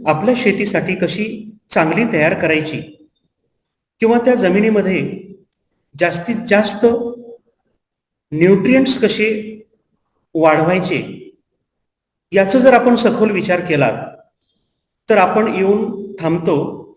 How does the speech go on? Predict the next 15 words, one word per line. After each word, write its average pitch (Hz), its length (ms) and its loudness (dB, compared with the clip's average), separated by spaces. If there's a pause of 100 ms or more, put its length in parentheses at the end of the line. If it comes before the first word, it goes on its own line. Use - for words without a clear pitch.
(260)
ते 185 80 2
म्हणजे 170 320 0 (380)
ह्युमस 196 520 2
या 196 120 2
शब्दावरती. 135 680 -2 (600)
आणि 185 120 4
म्हणूनच 180 520 4 (720)
आजचा 170 380 2
मी 220 100 2
जो 220 180 6 (460)
विषय 208 340 2 (300)
निवडलेला 160 460 4
आहे, - 220 -4 (920)
तर 226 100 4
जमिनीमध्ये 185 600 4